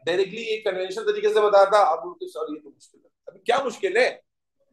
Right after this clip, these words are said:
एडिशन के तीन example, ethene to polyethene, propene to polypropene, vinyl chloride to polyvinyl chloride। अब अगर इसके अलावा भी कोई आ जाए same pattern, double bonded carbon रहेगा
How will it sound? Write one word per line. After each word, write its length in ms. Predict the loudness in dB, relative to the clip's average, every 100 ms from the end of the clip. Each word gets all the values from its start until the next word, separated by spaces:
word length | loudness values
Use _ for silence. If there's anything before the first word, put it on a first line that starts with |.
| -4
एडिशन 580 | -2 4 2 2 -4 -6
के 400 | 0 6 6 6
तीन 520 | 2 -10 -14 -6 -4
example, 640 | -4 0 0 0 -6 -10 _ _ -10
ethene 380 | -10 -6 -8 -2
to 100 | 0
polyethene, 640 | 4 4 4 -2 -4 -4 4
propene 400 | 4 4 -4 -6
to 120 | 2 4
polypropene, 680 | 4 4 2 2 0 -6 -2
vinyl 260 | 2 2
chloride 260 | 2 2 2
to 80 | 4
polyvinyl 460 | 2 2 -2 -2
chloride। 260 | -4 -8 -20 _ _ _ _ 4
अब 140 | 4
अगर 240 | 4 0
इसके 220 | -2 -6 -4
अलावा 240 | 0 0
भी 120 | -2
कोई 120 | -2
आ 120 | -2 0
जाए 120 | -2
same 200 | -4 -2
pattern, 360 | -2 -2 -8 -18 _ _
double 200 | -2 -2
bonded 300 | -2 -2 -4
carbon 280 | -2 -2 -2
रहेगा 480 | 0 2 4 2 -2